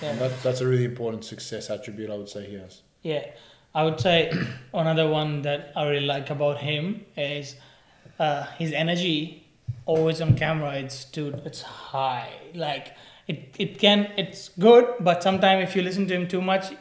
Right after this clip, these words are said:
Speaker 1: you might feel exhausted yourself because he's always, like, on level nine. And that's,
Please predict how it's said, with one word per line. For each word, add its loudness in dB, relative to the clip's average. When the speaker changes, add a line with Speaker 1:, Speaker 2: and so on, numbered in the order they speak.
Speaker 1:
you 0
might 0
feel -2
exhausted -2
yourself -2
because -2
he's 2
always, 2
like, -2
on -2
level 2
nine. -4
And 0
that's, 2